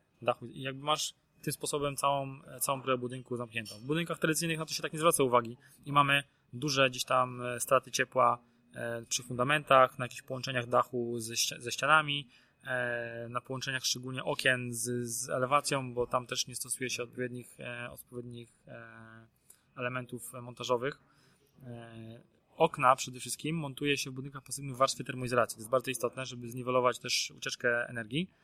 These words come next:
e, czyli wysuwa je się po prostu na zewnątrz, tak? E, w budynkach pasywnych mamy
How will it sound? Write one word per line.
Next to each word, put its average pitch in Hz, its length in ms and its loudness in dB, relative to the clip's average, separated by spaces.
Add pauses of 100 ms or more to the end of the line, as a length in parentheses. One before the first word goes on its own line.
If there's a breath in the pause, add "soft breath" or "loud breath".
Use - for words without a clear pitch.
(260 soft breath)
e, 123 80 -14
czyli 139 180 0
wysuwa 156 340 2
je 147 60 2
się 147 120 -6
po 143 60 -6
prostu 139 400 -4 (180)
na 135 80 -2
zewnątrz, 107 400 2
tak? 147 240 -6 (560 loud breath)
E, 120 640 -2 (540)
w 113 40 -14
budynkach 147 320 -2
pasywnych 143 400 -4
mamy 135 420 0